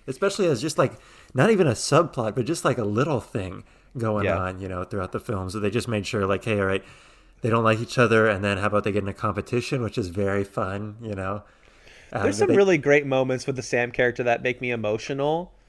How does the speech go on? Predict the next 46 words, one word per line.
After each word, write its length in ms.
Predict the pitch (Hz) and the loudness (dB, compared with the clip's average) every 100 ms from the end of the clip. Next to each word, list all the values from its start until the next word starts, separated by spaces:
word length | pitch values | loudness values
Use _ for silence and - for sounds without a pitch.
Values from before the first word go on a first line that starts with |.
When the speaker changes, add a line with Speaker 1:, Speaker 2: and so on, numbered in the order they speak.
| _ - | _ -14
Speaker 1:
Hmm. 180 | 90 82 | -12 -2
Speaker 2:
Um, 520 | 139 131 120 117 113 113 | 6 8 8 4 0 -12
the, 760 | 127 135 123 117 113 110 104 - _ | 4 4 6 6 4 2 0 -6 _
the 320 | 143 123 143 | -8 -4 -2
"If 100 | 143 | 4
I 60 | 135 | 4
take 200 | 131 131 | 4 -2
one 140 | 127 120 | -2 -2
more 140 | 120 | -2
step, 240 | - 117 120 | 0 0 0
it'll 140 | 117 | -2
be 80 | 113 | -4
the 80 | 110 | -4
furthest 320 | 120 113 107 | -2 -2 -2
I've 140 | 110 | -4
ever 180 | 107 107 | -2 -4
been 140 | 104 104 | -4 -4
away 160 | 101 | -4
from 160 | - 98 | -6 -4
home" 340 | 135 131 127 | 0 0 -2
is, 120 | 120 120 | -2 -2
like, 160 | 113 | -2
very, 260 | 123 117 113 | 0 2 2
like, 280 | 110 107 - | 0 0 0
whoa, 360 | 196 214 143 | 2 4 4
like, 160 | 113 120 | 2 -2
this 120 | 165 | -6
is 60 | 160 | 0
very 200 | 165 147 | 0 2
early 260 | 131 151 | 0 0
in 60 | 139 | -2
the 80 | 123 | -2
movie 340 | 117 123 123 | -4 -2 -4
to, 120 | 113 110 | -4 -2
like, 300 | 104 101 _ - _ _ | -2 -2 _ -20 _ _
what 100 | 208 | 4
a 60 | 240 | 4
great 320 | 127 135 - | 2 0 0
char-, 220 | 120 113 | -4 -2
what 100 | 170 | 0
a 40 | 196 | -2
great 480 | 120 104 113 - - | -2 -6 -4 -6 -8
<laughs> 80 | 110 | -6
character. 480 | 101 - - 95 - - - | -6 -6 -10 -10 -12 -20 -8
Speaker 1:
Yeah. 140 | 127 113 | -4 6
Speaker 2:
Uh, 320 | 139 127 113 | 8 8 6